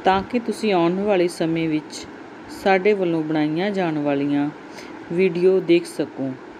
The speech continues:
ਹਾਂਜੀ, ਸਭ ਤੋਂ ਪਹਿਲਾਂ ਮੈਂ ਸਾਟਨ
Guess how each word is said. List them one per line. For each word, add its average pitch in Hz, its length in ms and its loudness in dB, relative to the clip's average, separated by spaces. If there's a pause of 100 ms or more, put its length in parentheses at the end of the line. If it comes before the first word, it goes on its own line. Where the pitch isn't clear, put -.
(300)
ਹਾਂਜੀ, 165 280 0
ਸਭ 196 180 0 (160)
ਤੋਂ 254 120 2
ਪਹਿਲਾਂ 180 380 2
ਮੈਂ 165 340 -2 (680)
ਸਾਟਨ 202 500 4